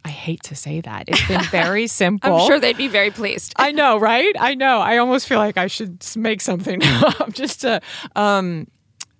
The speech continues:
Speaker 1: the other hire before, b-, besides our C E O, uh, we got an amazing head of digital. And I think that probably helped quite a bit with Amazon 'cause he, he knows his stuff inside and out. So it's great that I can trust,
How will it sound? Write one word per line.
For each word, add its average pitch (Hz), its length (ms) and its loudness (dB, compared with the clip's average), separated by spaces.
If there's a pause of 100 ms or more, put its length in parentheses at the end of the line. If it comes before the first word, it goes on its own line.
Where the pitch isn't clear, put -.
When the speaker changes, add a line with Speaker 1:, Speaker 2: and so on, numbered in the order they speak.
Speaker 1:
the 196 220 0
other 214 240 4
hire 196 360 2
before, 165 440 -2
b-, 165 260 -4
besides 165 500 2
our 165 140 2
C 165 400 0
E 160 80 4
O, 156 340 2
uh, 156 240 0
we 160 120 0
got 160 200 -2
an 156 140 -2
amazing 151 720 0
head 143 240 -4
of - 140 -8
digital. - 480 -6
And 165 160 -4
I 156 80 -2
think 165 300 -4
that - 180 -8
probably 143 640 -6
helped 131 300 -10
quite 160 180 -6
a 143 60 -4
bit - 180 -8
with 143 120 -8
Amazon 160 480 -6
'cause 151 180 -10
he, 151 420 -6
he 151 160 -4
knows 135 380 -4
his 139 220 -8
stuff - 480 -8
inside 147 600 -6
and - 120 -6
out. - 280 -8
So 104 160 -4
it's - 160 -8
great 151 260 -2
that 160 100 -4
I 143 120 -2
can 151 180 -6
trust, 143 480 -4